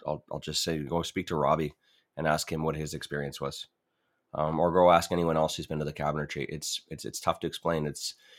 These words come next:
it's, um, what we try and do is just, we try and create perspective,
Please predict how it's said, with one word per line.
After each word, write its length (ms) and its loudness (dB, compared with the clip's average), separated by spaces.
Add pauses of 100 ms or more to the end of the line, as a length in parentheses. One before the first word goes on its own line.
(380)
it's, 300 -4
um, 360 2
what 60 2
we 80 4
try 180 8
and 120 4
do 120 4
is 140 2
just, 220 -6
we 100 -2
try 220 6
and 160 0
create 260 -2
perspective, 560 -4